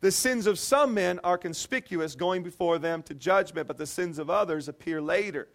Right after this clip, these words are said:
So also good works are conspicuous, and even those that are not cannot remain hidden. Let's pray. God, we thank you for your word today.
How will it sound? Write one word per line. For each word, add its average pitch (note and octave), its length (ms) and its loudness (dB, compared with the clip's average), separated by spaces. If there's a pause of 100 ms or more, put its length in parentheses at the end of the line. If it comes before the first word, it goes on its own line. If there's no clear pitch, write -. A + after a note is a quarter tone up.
(260)
So F3+ 240 0
also F3 360 2
good E3+ 220 0
works F#3 580 2 (300)
are D3+ 100 2
conspicuous, C#3+ 840 0 (200)
and D3+ 100 -6
even D3 240 -2
those E3+ 460 2
that D3 140 0
are C#3 120 -2
not C#3+ 440 -2
cannot C#3 540 -6
remain B2 460 -8
hidden. B2 320 -8
Let's B2 180 -8
pray. C#3 200 -4
God, C3+ 180 0
we C3+ 80 -8
thank D3+ 260 -6
you C#3 80 -10
for C#3+ 120 -10
your C#3 80 -4
word F3+ 260 0
today. A3+ 280 2